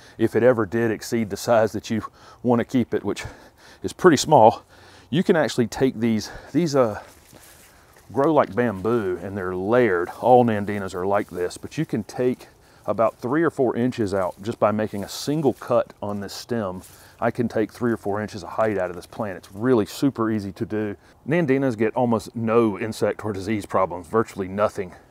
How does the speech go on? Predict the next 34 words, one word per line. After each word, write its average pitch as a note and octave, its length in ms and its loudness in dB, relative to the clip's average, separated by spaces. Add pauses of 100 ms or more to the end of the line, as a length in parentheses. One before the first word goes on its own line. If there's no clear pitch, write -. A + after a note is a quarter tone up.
chews G#2+ 400 -4
on F2+ 220 -6
these. F2+ 280 -10
We'll F2+ 140 -6
occasionally F#2+ 520 -4
see G#2+ 120 -8
some - 160 -12
scale F#2+ 420 -4
insects F#2 480 -6
on F2 120 -10
the E2 100 -12
older F#2 300 -6
growth F#2 400 -6
near F#2+ 180 -10
the E2+ 80 -12
ground. F#2 400 -10
Usually G#2+ 260 -2
that's G2 220 -6
on F2+ 80 -8
stressed - 480 -4 (560)
plant. G#2+ 560 -4
Usually G2+ 400 -2
if F#2+ 140 -8
they're F#2+ 240 -2 (420)
planted C3 380 2
well, G2+ 500 2
elevated A2 500 4
when G2 120 -8
they're G2+ 100 -6
planted, G2 500 -4
lightly G2+ 320 0
mulched, G2 480 -4
not G#2 220 -2
overwatered F#2+ 680 -4